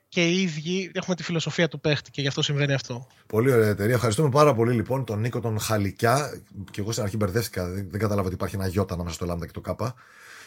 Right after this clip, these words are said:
Speaker 2: Δεν είναι σύνηθες το Χαλκιά στην Ελλάδα. Νίκος Χαλικιάς, λοιπόν, C O O της FONBET. Ευχαριστούμε πάρα πολύ, Νίκο, που μας είπες αυτές τις πολύ ενδιαφέρουσες ιστορίες, αν και θα ήθελα να επεκταθούμε πιο πολύ στις ιστορίες,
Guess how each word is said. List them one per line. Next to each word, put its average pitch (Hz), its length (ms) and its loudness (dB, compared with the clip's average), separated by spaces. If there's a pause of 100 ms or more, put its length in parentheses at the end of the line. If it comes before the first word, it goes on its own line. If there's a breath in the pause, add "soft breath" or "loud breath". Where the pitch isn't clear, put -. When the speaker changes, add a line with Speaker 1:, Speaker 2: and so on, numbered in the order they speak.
Speaker 2:
Δεν 92 140 -8
είναι 113 160 0
σύνηθες 110 400 0
το 104 60 -6
Χαλκιά 98 320 -4
στην 95 140 -6
Ελλάδα. 87 300 -6 (320 loud breath)
Νίκος 147 280 0
Χαλικιάς, 131 420 4
λοιπόν, 127 360 2
C - 160 4 (140)
O 131 300 6
O 113 40 2
της 104 220 -2
FONBET. 147 340 4 (360 loud breath)
Ευχαριστούμε 135 380 2
πάρα 160 260 8
πολύ, 120 200 2
Νίκο, 151 260 4
που 139 60 -2
μας 127 220 4
είπες 147 440 4
αυτές 117 220 0
τις 135 120 2
πολύ 135 180 2
ενδιαφέρουσες 151 420 6
ιστορίες, 127 300 4
αν 160 80 2
και 139 60 -2
θα 156 100 4
ήθελα 160 160 2
να 160 60 0
επεκταθούμε 131 380 0
πιο 156 160 2
πολύ 147 180 4
στις 104 160 0
ιστορίες, 113 520 2